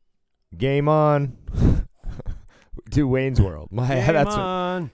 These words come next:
Speaker 1: yeah, 'cause we throw the football around in the street and stuff, and when a car comes, I mean, I tell them, "You get to the side of the road and you yell, 'Car,' so your brother or your sister can hear you." You know, and that's, they're very well trained. That,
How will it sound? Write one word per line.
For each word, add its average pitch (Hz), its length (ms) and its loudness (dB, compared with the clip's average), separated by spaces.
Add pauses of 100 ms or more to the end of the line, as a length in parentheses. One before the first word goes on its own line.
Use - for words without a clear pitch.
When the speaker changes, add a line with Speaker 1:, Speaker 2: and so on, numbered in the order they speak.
Speaker 1:
yeah, 123 200 0
'cause 113 200 -2
we 131 120 2
throw 139 220 -2
the 120 80 0
football 110 420 0
around 107 300 -4
in 104 80 -6
the 101 60 -4
street 107 340 -4
and - 80 -12
stuff, 117 320 -4
and 110 80 -2
when 104 100 -8
a 101 40 -8
car 127 260 -4
comes, 101 380 -8 (1120)
I 107 120 -4
mean, 107 280 -4
I 92 160 -8
tell 127 240 0
them, 104 200 -8
"You 113 140 -2
get 127 240 0
to 147 100 2
the 143 80 0
side 131 300 0
of 143 80 0
the 139 80 0
road 113 400 0
and 107 120 -10
you 107 60 -6
yell, 110 320 -4
'Car,' 127 380 -6
so 104 140 -8
your 104 120 -6
brother 113 340 -2
or 117 40 -2
your 107 160 -4
sister 110 340 -8
can 120 140 -8
hear 135 240 -4
you." 110 160 -8 (880)
You 107 80 -6
know, 104 180 -4
and 107 180 -6
that's, - 340 -8 (160)
they're 110 220 -6 (260)
very 117 440 -4
well 113 260 -4
trained. 117 380 -4
That, 110 180 -4